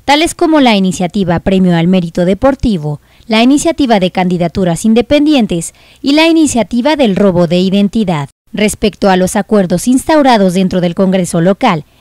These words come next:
Elías Íñiguez registra dieciséis, entre ellos, la mejora de las condiciones para mujeres embarazadas en el reclusorio, la eliminación de tuberías de asbesto, la ampliación del cerco sanitario Ébola,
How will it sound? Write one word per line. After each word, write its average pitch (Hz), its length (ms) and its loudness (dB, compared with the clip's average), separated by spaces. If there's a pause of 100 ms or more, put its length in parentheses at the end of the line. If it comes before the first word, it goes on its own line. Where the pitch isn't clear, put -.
Elías 220 480 0
Íñiguez 254 420 4
registra 185 500 -2
dieciséis, 180 720 -4 (300)
entre 214 340 0
ellos, 165 280 -2 (140)
la 240 120 2
mejora 302 400 2
de 320 120 0
las 294 160 -4
condiciones 190 640 0
para 240 200 2
mujeres 190 460 0
embarazadas 170 720 -2
en 220 180 2
el 196 120 0
reclusorio, 185 800 0 (280)
la 214 200 2
eliminación 233 640 2
de 277 80 4
tuberías 170 640 -2
de 175 160 0
asbesto, 185 640 -2 (240)
la 202 240 0
ampliación 190 560 0
del 240 120 0
cerco 180 360 -4
sanitario 180 720 0
Ébola, 160 440 0